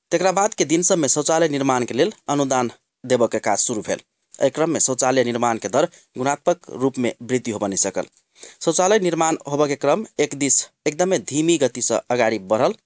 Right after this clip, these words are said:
तऽ दोसर दिस शौचालय प्रयोग करऽ के लेल नहि भऽ अनुदान लेबऽ के लेल आ देखाबऽ के लेल मात्रे बनाओल जा रहल अछि। दिगो विकास के लक्ष्य दू हजार पन्द्रह में सन दू हजार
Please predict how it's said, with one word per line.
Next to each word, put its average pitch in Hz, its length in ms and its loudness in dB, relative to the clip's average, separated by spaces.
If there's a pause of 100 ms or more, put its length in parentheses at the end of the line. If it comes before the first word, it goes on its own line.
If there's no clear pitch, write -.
(120)
तऽ 151 60 0
दोसर 160 300 2
दिस 156 240 0 (220)
शौचालय 175 420 0 (100)
प्रयोग 190 260 4
करऽ 165 180 0
के 143 120 -2
लेल 131 140 0
नहि 120 120 0
भऽ 131 160 0 (200)
अनुदान 151 460 -2 (100)
लेबऽ 123 260 2
के 127 120 -6
लेल 190 160 2 (260)
आ 139 80 0
देखाबऽ 143 500 0
के 120 120 -4
लेल 110 120 -2
मात्रे 113 320 0 (360)
बनाओल 117 300 0
जा 101 140 0
रहल 92 220 -4
अछि। - 200 -2 (140)
दिगो 180 360 2
विकास 180 400 -2
के 156 100 0
लक्ष्य 156 320 0
दू 156 100 -6
हजार 143 340 0
पन्द्रह 156 240 0
में 143 140 0
सन 135 240 2
दू 131 140 -4
हजार 127 280 0